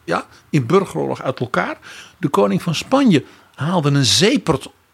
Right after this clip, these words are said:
na die enorme overwinning in de Middellandse Zee, die zij ook zo had toegejuicht. Het is dus geen toeval dat ze in de jaren daarna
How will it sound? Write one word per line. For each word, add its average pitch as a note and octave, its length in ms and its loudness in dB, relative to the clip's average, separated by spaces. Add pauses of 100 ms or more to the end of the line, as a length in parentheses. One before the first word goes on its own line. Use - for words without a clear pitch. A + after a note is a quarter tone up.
(160)
na F3 380 -4
die D3+ 200 -6
enorme D3+ 420 0
overwinning C#3 600 -2
in C#3+ 120 -2
de C3 60 0
Middellandse B2+ 340 -4
Zee, C3+ 160 0
die C3+ 160 -2
zij B2 200 -2
ook - 140 -10
zo F#3 140 2
had E3+ 160 0
toegejuicht. G3+ 680 0 (920)
Het - 200 -10
is C#3 80 -8
dus C#3 160 -2
geen C3 200 -2
toeval B3 560 0
dat C#3+ 200 2
ze - 80 0
in D3 80 0
de B2+ 80 2
jaren B2+ 320 -4
daarna E3 520 -6